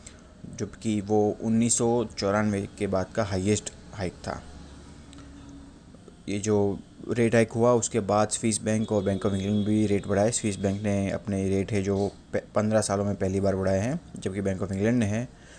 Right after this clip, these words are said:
वो दो हज़ार नौ के बाद के highest rate बढ़ाए हैं।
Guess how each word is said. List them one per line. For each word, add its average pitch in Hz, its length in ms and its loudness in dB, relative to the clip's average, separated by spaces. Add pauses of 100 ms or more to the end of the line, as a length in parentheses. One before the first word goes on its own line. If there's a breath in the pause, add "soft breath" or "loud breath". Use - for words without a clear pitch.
(280 loud breath)
वो 104 280 0 (100)
दो 117 140 2
हज़ार 110 200 6
नौ 113 220 4
के 127 120 -2
बाद 98 300 2
के 113 180 -4 (380)
highest 101 400 -2
rate 95 140 -2 (100)
बढ़ाए 76 200 -6
हैं। - 240 -12